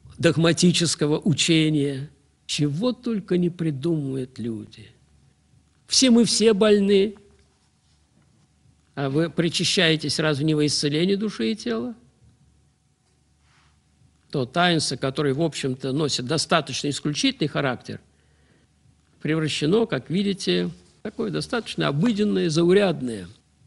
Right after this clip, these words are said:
Вот. Все, все, все подряд, все подряд, без исключения.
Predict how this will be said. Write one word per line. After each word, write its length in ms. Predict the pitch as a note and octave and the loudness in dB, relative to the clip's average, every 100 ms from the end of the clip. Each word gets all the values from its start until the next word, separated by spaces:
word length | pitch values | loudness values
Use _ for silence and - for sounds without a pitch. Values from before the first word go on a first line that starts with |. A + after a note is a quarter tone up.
| - | -16
Вот. 300 | A#2 A2 G2 _ | -12 -10 -12 _
Все, 380 | - G3+ A#3 G#3+ | -4 0 2 2
все, 320 | - F3 F3 | 0 -2 -2
все 420 | D3+ - D3+ G#2+ - _ _ - | -4 -6 -6 -8 -18 _ _ -2
подряд, 480 | E3+ D3 D3+ C3+ - | -2 0 -2 -4 -8
все 300 | - - F#3+ | -8 -2 -2
подряд, 540 | F#3 C#3+ C#3 C3 A2 - | -2 -8 -6 -8 -10 -6
без 260 | C#3 D#3+ | -4 -4
исключения. 800 | D#3 - B2+ - A2+ G2+ F2+ - | -6 -8 -8 -6 -4 -6 -8 -14